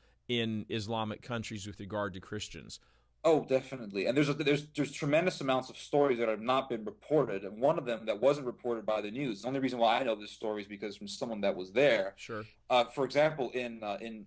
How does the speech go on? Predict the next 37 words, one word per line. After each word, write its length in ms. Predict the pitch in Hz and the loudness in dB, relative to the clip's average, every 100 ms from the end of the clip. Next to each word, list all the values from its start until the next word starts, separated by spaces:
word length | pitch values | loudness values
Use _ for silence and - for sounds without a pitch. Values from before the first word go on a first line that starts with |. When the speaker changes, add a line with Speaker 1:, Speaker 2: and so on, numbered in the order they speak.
| - | -16
Speaker 2:
in, 240 | 120 107 | -12 -8
uh, 160 | 98 90 | -8 -6
I 20 | |
believe 180 | 107 113 | -6 -4
in 60 | 104 | 0
Nigeria, 640 | 104 101 165 196 117 82 _ _ _ _ 107 | -2 2 4 6 4 -2 _ _ _ _ -14
the 280 | 113 113 110 | -10 -8 -6
Muslims, 540 | 117 196 - 131 107 107 | 0 0 0 -6 -6 -2
they 180 | 123 | 0
believe 480 | 127 127 127 190 151 | 2 0 4 2 4
that 120 | 127 | 4
if 140 | 127 127 | 4 2
they 120 | 120 | -4
drink 500 | - - 143 220 - | -4 -4 0 0 0
the 100 | 143 | -2
blood 380 | 117 139 180 185 | 0 6 6 6
of 260 | 139 135 | 2 -2
the 60 | 127 | -6
Christians, 640 | - 220 247 - 156 110 | -4 -2 -2 -2 -6 -4
they 160 | 131 135 | -4 -2
have 380 | 151 170 156 - - _ | 2 4 4 2 -12 _
power, 420 | 156 180 147 - - | 0 4 4 2 -8
divine 360 | 117 - 156 | -10 -8 -8
power. 400 | - 165 143 90 - _ _ _ _ 135 | -4 0 0 0 -10 _ _ _ _ -4
They 120 | 151 | -2
believe 320 | 147 185 208 | 0 0 2
that 120 | 156 135 | 0 2
Allah 340 | 143 170 185 | 4 6 4
will 140 | 156 | 2
give 220 | 143 185 151 | 0 -2 -2
them 120 | 135 | -8
salvation 800 | - 131 113 147 180 - 147 - | 0 0 2 2 2 0 -12 -8
if 280 | 165 180 - | -4 -4 -4
they 120 | 151 | -8
kill 480 | 151 - 190 185 170 | -8 0 4 4 2
a 80 | 127 | -6
Christian. 460 | - 165 - 120 | -8 -8 -8 -12